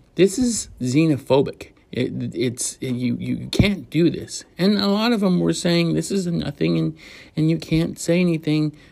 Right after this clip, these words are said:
because this is," at the very beginning, they didn't believe it. And now they're full bore, um, hy-, hysteria. Now, President Biden, who has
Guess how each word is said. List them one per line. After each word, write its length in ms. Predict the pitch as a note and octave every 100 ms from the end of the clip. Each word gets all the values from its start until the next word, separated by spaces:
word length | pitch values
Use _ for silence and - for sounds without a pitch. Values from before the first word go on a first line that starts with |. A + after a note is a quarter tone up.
| _
because 440 | D#3 D3 D#3 D3 - - -
this 200 | D#3 E3
is," 220 | D3+ - _ -
at 120 | D3+
the 80 | D#3+
very 240 | D3 E3+ E3+
beginning, 400 | D#3+ F3 E3+ A#2+
they 120 | B2+
didn't 320 | E3+ F3 D3+
believe 320 | D3 D#3+ G3
it. 160 | - -
And 340 | A#2+ B2+ B2+ - - -
now 300 | - A2+ C3
they're 360 | C#3+ D3+ D3+ - - -
full 280 | - C3+
bore, 460 | C#3+ F3 D3 C3+ D3 - _ _ _ _ _ _ _ _ _ -
um, 560 | B2+ C3 C3 C3 C3+
hy-, 220 | C3+ - B2+
hysteria. 680 | C3 - D#3 G3 - - - _ _ _ _ _ _ _ _ _ -
Now, 560 | B2+ F#3 B3 D#3+ E2+ - _ _ _ _ _ _ _ _ - _ _ _ _ - - -
President 520 | - C#3+ E3+ F#3 C#3
Biden, 340 | C#3 B2+ B2+
who 260 | C3 A#3+ C4+
has 720 | G3+ A#3 C#4 C#4 G#3+ - -